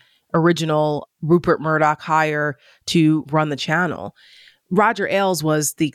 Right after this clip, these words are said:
the king of if it bleeds, it leads. He understood how to draw viewers in. He understood how to use sensationalism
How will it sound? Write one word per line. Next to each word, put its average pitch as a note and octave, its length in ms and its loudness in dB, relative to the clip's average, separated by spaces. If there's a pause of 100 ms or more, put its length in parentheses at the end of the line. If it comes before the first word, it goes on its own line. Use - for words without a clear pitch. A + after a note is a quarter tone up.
the D#3 60 -2
king A3+ 380 2
of D3+ 140 0
if C#3+ 100 -8
it C3+ 200 -4
bleeds, E3 340 -2
it A2+ 120 -4
leads. E3+ 500 -2 (240)
He G3+ 200 2
understood E3+ 840 -2 (300)
how D#3+ 460 -2
to D#3 180 -6
draw D3+ 340 0
viewers D3+ 420 -4
in. D3+ 300 0
He D#3+ 220 -4
understood D#3+ 440 0
how E3+ 140 0
to D3+ 60 -6
use D#3 240 -6
sensationalism C#3+ 960 -2